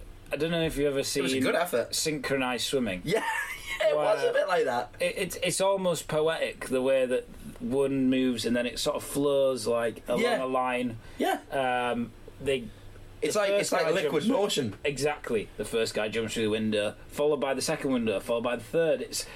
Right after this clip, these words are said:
Speaker 1: perfectly coordinated.
Speaker 2: <laughs> It is. They've, they've, they've done this before.
Speaker 1: <laughs> It ha-,
Speaker 2: They've
Speaker 1: they
Speaker 2: done this
Speaker 1: definitely
Speaker 2: before.
Speaker 1: have. Um, I would probably recommend them to get the, well, first off, Millwall hooligans, if you're listening,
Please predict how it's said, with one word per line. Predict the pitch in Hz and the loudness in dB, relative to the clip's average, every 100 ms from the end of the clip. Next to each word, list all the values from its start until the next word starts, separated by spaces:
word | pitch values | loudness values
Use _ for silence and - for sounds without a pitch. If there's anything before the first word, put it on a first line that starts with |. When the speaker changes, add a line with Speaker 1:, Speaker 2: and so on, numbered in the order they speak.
| - - | -14 -8
Speaker 1:
perfectly | - 226 247 220 196 165 | 0 0 2 -2 -4 -2
coordinated. | 160 170 156 143 285 - - | 2 2 2 0 0 0 -2
Speaker 2:
<laughs> | - | -2
It | |
is. | 294 - | -2 -2
They've, | - - - | -2 -2 -2
they've, | 180 175 185 185 | -4 -2 -2 -2
they've | 156 139 | -2 0
done | 220 | 2
this | 214 - | 2 0
before. | 147 170 156 - - | 0 2 2 0 -8
Speaker 1:
<laughs> | - - - - - | -14 -12 -10 -10 -4
It | 214 170 | -4 -2
ha-, | 202 185 - - 160 | -4 -4 -8 -6 -2
Speaker 2:
They've | 190 | 0
Speaker 1:
they | |
Speaker 2:
done | 170 | 0
this | 160 190 | 2 0
Speaker 1:
definitely | 196 170 156 143 | 0 0 2 2
Speaker 2:
before. | 160 143 - - - 233 - | 2 -2 -6 -12 -10 -10 -4
Speaker 1:
have. | 151 147 143 | 0 2 0
Um, | 135 - - - | -2 -10 -14 -4
I | 160 214 | 0 2
would | 220 165 | 2 0
probably | 170 180 156 | 0 0 0
recommend | 156 147 156 156 143 127 | -2 0 0 0 0 0
them | 123 - 139 127 104 - - - - - - | -2 -2 -2 -2 -4 -6 -10 -16 -16 -16 -4
to | - 127 113 | 0 2 0
get | 117 123 226 | -4 -2 -2
the, | 220 214 - - - | -2 -6 -12 -8 -4
well, | 117 - | -4 -4
first | - 196 151 | 0 0 2
off, | 123 - - | -2 -2 -2
Millwall | 127 123 117 | 0 2 2
hooligans, | 110 110 101 127 123 | 0 0 0 -2 -2
if | 98 | 0
you're | 104 | 0
listening, | 104 113 | 0 -2